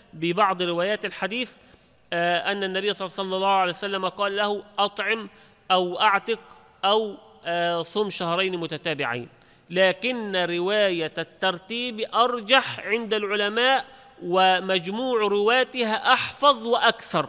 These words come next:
فالعلماء يرجحوا إذا تعارض دليلان أو حديثان أو رواية واحدة،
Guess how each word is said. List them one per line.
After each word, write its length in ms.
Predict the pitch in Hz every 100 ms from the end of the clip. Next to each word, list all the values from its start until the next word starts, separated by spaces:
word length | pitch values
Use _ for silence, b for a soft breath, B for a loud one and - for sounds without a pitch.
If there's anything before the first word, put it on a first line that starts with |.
| - - b b b b
فالعلماء 640 | - 175 180 190 196 240 214
يرجحوا 580 | 214 202 170 214 156 175
إذا 280 | 180 175
تعارض 800 | 170 180 170 214 208 170 151 131 B B B
دليلان 760 | 147 165 180 180 196 190 143 -
أو 140 | 151
حديثان 760 | - 165 165 151 190 175 143 131 b b -
أو 180 | 180 185
رواية 380 | 180 214 226 208
واحدة، 560 | 202 190 214 185 135